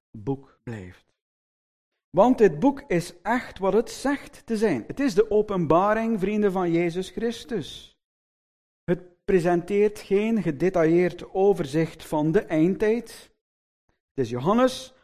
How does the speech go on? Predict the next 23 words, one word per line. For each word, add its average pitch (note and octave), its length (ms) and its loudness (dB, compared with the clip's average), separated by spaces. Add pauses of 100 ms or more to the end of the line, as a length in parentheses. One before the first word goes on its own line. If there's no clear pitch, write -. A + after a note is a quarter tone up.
(220)
alleen G#3 600 4
om E3 120 -4
onze D#3+ 180 2
Heer G#3 400 6
te B3+ 100 -2
doen C4+ 360 4 (600)
en E3 180 -2
wat F3+ 240 -2
Hij D#3+ 340 -4
ons C#3 300 -6
te B2 140 -12
zeggen A#2+ 380 -4
heeft. G2 420 -8 (760)
Dit A#3+ 460 -4 (100)
is - 360 -8
geen F3+ 360 -2
draaiboek D#3 600 2
van D3 200 -4
het C#3 200 -4 (160)
eindtijdscenario C#3+ 1300 0
voor C3 180 -4
deze B2 280 -2
wereld. B2 480 -4